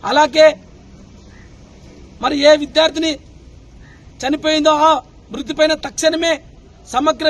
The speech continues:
విచారణ జరిపించాలని చెప్పి ఈరోజు డిమాండ్ చేస్తున్నాం. లేని పక్షంలో భవిష్యత్తులో వివిధ రూపాలుగా మృతురాలి కుటుంబానికి అండగా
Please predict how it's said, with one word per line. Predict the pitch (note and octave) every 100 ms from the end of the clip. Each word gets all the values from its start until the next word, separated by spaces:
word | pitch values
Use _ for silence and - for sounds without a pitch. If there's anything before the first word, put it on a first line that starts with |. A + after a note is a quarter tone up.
| D4
విచారణ | - D#4 E4 D#4 D4
జరిపించాలని | D4 D#4+ D4+ D4+ D4+ D4
చెప్పి | D4 D#4 C4+ - - - - - - - B3
ఈరోజు | D4+ D#4 F#3
డిమాండ్ | C#4+ E4 D#4
చేస్తున్నాం. | D4+ D4 D#4 C#4 - - - - - - - - G#3
లేని | D4+ D#4+ D#4
పక్షంలో | D4+ D#4 D#4 D#4+ D#4 - - - - - - - - C4
భవిష్యత్తులో | D#4 D#4+ D#4 D#4+ D#4
వివిధ | D4 D4+ D4+
రూపాలుగా | D4 D#4+ E4 D#4+ D4+ - - - - - - - - - - - - - - - - -
మృతురాలి | A3 C#4 D#4+ D#4+ D#4+
కుటుంబానికి | D4+ D#4+ E4 E4 D4+
అండగా | D4+ D#4